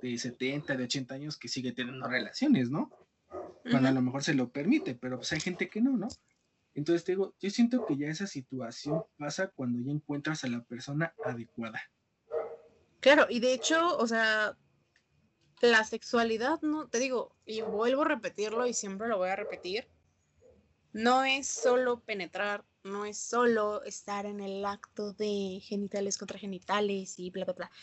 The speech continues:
Speaker 2: Es incluso eso, ¿sabes? El, el poder sentir esa atracción también intelectual hacia el, hacia tu pareja, hacia, o sea, ese, que, que exista esta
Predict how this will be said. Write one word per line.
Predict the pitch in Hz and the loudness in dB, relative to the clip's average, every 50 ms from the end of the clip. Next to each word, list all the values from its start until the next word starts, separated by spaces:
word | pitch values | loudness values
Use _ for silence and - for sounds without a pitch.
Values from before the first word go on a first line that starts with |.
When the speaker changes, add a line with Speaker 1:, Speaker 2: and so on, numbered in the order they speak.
| - - - - | -20 -20 -8 2
Speaker 2:
Es | - 254 269 240 - - - - | 4 4 4 4 2 -6 0 6
incluso | 262 269 277 240 277 311 294 294 302 269 | 8 8 8 8 6 4 4 4 4 6
eso, | 262 269 247 226 208 185 | 6 4 2 0 -4 -4
¿sabes? | 208 196 190 196 208 220 226 - | -2 -2 -2 0 0 -2 -2 -4
El, | 202 202 196 196 196 190 175 | -4 -4 -4 -4 -4 -4 -6
el | 196 208 185 | -6 -8 -4
poder | - 208 208 214 220 220 226 | -2 0 0 2 0 0 0
sentir | 220 254 247 233 247 233 233 | 0 -2 -2 0 0 0 -2
esa | 233 233 233 233 | -2 -2 -6 -6
atracción | - 220 185 185 - - - 214 214 214 214 208 | -6 -4 -6 -4 -4 -6 -6 -4 -4 -6 -6 -2
también | - 214 208 208 196 202 196 202 | -2 -2 -2 0 -2 -4 -4 -2
intelectual | 214 214 220 220 214 233 226 202 180 - _ - - 214 214 214 208 208 202 - 202 - | -4 -4 -4 -4 -4 -2 -2 -2 -4 -6 _ -2 2 6 6 6 6 4 2 -2 -2 -2
hacia | 247 233 - 240 | -2 2 2 4
el, | 233 233 226 208 | 4 4 4 2
hacia | 165 226 226 233 220 | 0 0 0 -2 -6
tu | - 226 | -6 -2
pareja, | - 214 208 240 254 - 220 185 156 - - | 0 2 4 4 2 2 -2 -4 -4 -4 -4
hacia, | 202 202 196 - - 202 196 196 196 196 196 185 180 - | -6 -6 -4 -4 -2 -2 0 0 0 0 0 0 -2 -4
o | 254 | -6
sea, | 226 233 220 | -6 -6 -4
ese, | 202 - 240 240 240 233 220 196 - - | 0 2 2 4 4 2 0 -2 -2 -2
que, | - 226 208 - _ _ | -4 -4 -4 -4 _ _
que | - 233 | -4 -4
exista | 220 - - - 269 254 - - 320 | -4 -4 -4 -6 -6 -6 -2 0 0
esta | 311 - _ - 302 294 - | 0 0 _ 0 0 0 0